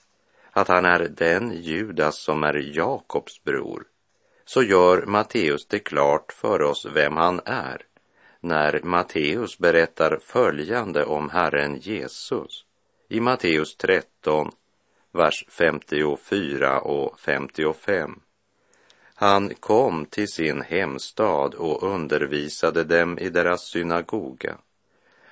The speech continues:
Och de blev mycket förvånade och sade: "Varifrån har han fått denna vishet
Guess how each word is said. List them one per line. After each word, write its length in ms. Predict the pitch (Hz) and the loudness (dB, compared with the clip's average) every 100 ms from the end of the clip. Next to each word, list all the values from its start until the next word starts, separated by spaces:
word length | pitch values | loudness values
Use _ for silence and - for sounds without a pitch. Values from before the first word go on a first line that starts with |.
| - | -2
Och 80 | 101 | 2
de 160 | 90 78 | 2 2
blev 220 | 76 78 | 2 0
mycket 480 | 95 - - 82 - | 0 -4 -2 -4 -6
förvånade 1080 | - - 101 98 76 76 110 139 78 71 71 | -10 -2 0 0 0 -2 -2 -2 -2 -2 -2
och 180 | 85 82 | -2 -4
sade: 560 | - 127 80 90 117 - _ _ _ _ _ _ _ _ | -2 -2 -2 -4 -10 -12 _ _ _ _ _ _ _ _
"Varifrån 720 | 90 90 120 139 - 95 101 92 | 4 6 6 4 2 2 2 4
har 220 | 87 90 | 4 4
han 280 | 85 76 82 | 2 0 0
fått 360 | - 73 - _ | 0 0 -2 _
denna 380 | - 90 80 67 | 0 0 0 -4
vishet 1000 | 62 78 87 - - 80 73 65 _ | -4 -8 -8 -14 -12 -10 -10 -12 _